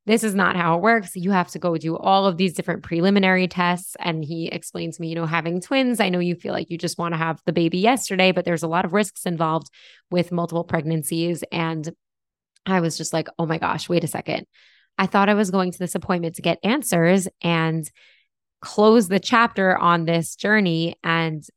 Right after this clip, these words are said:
I wasn't. I realized I was signing up for a much longer road, and everything that we had been doing until now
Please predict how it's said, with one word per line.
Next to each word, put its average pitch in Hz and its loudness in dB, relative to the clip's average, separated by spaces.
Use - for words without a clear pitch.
I 165 0
wasn't. - -4
I 180 6
realized 170 4
I 170 2
was 170 0
signing 160 -2
up 160 -4
for 165 0
a 165 0
much 160 0
longer 156 0
road, 156 2
and 165 -4
everything 175 -2
that 170 -2
we 156 0
had 156 0
been 156 -4
doing 156 -6
until 160 -2
now 180 2